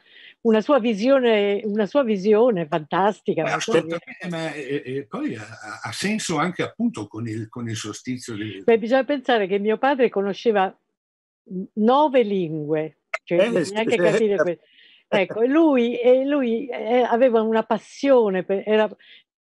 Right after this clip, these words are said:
Speaker 1: una, era un antropologo, però va-, era, la sua passione era il linguaggio, e
Speaker 3: Eh, beh.
Speaker 1: lui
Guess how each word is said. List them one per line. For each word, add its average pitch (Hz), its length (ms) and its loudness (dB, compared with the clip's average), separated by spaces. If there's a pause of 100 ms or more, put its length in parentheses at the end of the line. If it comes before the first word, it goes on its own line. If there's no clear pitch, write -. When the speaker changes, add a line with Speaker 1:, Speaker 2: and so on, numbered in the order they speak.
Speaker 1:
una, 214 440 0
era 240 300 4
un 254 160 0
antropologo, 202 680 0
però 165 220 2
va-, 202 280 2
era, 202 220 0 (360)
la 190 120 2
sua 247 180 2
passione 247 380 0
era 190 140 2
il 185 100 2
linguaggio, 175 840 2 (280)
e 262 160 4
Speaker 3:
Eh, 302 60 6
beh. 285 220 4
Speaker 1:
lui 214 380 -2